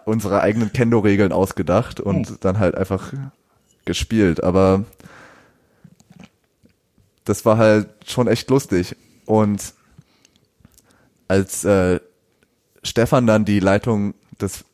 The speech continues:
Speaker 1: Vereins übernommen hat,
Speaker 2: Gab's keine Kekse mehr.
Speaker 1: <laughs> Da, da, na klar, Kekse gibt's immer. Ähm, hat er das so umstrukturiert, dass montags auch zu einem regulären Trainingstermin wurde,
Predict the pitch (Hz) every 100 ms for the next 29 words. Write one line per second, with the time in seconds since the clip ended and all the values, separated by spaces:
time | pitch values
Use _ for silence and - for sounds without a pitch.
0 | _ - - 82 104 101 92 90 107 123
1 | 131 - _ _ _ _ _ - _ _
2 | _ _ - 95 - 92 87 98 - 82
3 | - _ - 123 92 185 - - - -
4 | 85 82 73 69 - 101 101 - - 98
5 | 120 110 - 110 90 - _ _ - -
6 | - - - - - 104 92 92 90 -
7 | _ _ _ - 120 120 110 104 - -
8 | 117 113 120 127 - 135 139 131 135 139
9 | 101 - - _ 98 107 123 117 - -
10 | 104 - 113 101 98 95 95 - 110 104
11 | 101 101 101 98 87 - _ _ _ -
12 | - 107 123 147 135 135 123 135 147